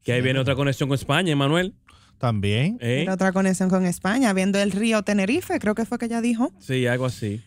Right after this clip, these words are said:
Speaker 3: Algo así, ella se inspiró en escribirle esa canción, y tú ves inclusive el video, que tú le puedes ver los brazos a Anuel,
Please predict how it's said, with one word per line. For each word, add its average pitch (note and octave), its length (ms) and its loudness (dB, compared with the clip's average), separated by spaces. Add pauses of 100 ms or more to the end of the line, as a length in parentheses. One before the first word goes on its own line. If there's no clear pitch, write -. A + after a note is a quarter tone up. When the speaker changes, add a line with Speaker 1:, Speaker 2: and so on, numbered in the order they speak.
(140)
Speaker 3:
Algo G3 200 2
así, G#3 440 0
ella F3+ 720 0
se - 160 0
inspiró F#3+ 500 2
en F#3+ 100 2
escribirle F#3 460 0
esa F#3 160 0
canción, F#3 340 0
y D4+ 80 2
tú A3 200 2
ves A#3+ 140 4
inclusive B3 420 2
el A#3 100 2
video, G#3 340 2
que F3+ 120 -2
tú F#3 120 -2
le F#3 80 2
puedes G#3+ 240 -4
ver G3+ 120 -2
los G3 100 0
brazos F#3 300 0
a - 20 0
Anuel, F#3+ 400 2